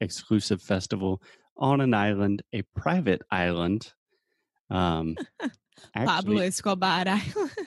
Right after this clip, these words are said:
Speaker 1: yeah, an island that used to be owned by Pablo Escobar. And more or less, they just put out this incredible marketing video with all of these beautiful models.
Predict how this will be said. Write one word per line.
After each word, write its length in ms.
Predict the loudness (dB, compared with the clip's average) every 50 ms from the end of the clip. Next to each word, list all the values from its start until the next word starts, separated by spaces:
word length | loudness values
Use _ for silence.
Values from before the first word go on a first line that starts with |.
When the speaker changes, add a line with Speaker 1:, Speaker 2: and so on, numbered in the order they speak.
| -12 -14 -14 -16 -16 _ _ 0
Speaker 1:
yeah, 300 | 0 2 2 2 -2 -4 -6 -10 _ _ _ _ _ _ -2
an 140 | 0 2 4
island 440 | 4 4 2 4 4 2 2 2
that 120 | 0 0 2
used 240 | 2 2 0 0 -2
to 60 | 0
be 160 | 2 4 4
owned 180 | 4 4 2 2
by 160 | 0 0 0
Pablo 460 | -2 -2 -4 -2 0 0 0 0 0
Escobar. 800 | -2 -4 -6 -6 -6 -6 -2 0 0 2 2 0 0 -2 -6 _ _ _ _ _ _ _ _ _ _ _ _ _ _ _ _ -2
And 580 | 0 2 2 4 2 2 2 2 0 -2 -4 -8 -12 -14 -14 -16 -18 -20 _ _ _ _ _ _ _ -2
more 200 | 0 2 4 4
or 80 | 4 6
less, 240 | 4 4 4 2
they 160 | 2 2 2 2
just 260 | 2 -2 -2 -2 2
put 140 | 2 4 4
out 180 | 4 2 2
this 180 | 0 -2 0 2
incredible 600 | 0 0 0 0 -2 0 0 2 2 2 2 2
marketing 560 | 4 4 2 2 0 -2 -2 0 0 0 0
video 460 | 0 0 2 2 4 4 4 4 2 2
with 200 | 0 -2 -6 -6 -6
all 440 | -2 0 2 4 4 4 4 4 2
of 140 | 0 -2 -2
these 240 | -2 -2 -2 -4 -6
beautiful 520 | -6 0 4 4 4 4 4 2 2 4
models. 640 | 4 4 4 4 4 2 2 2 0 0 -2 -4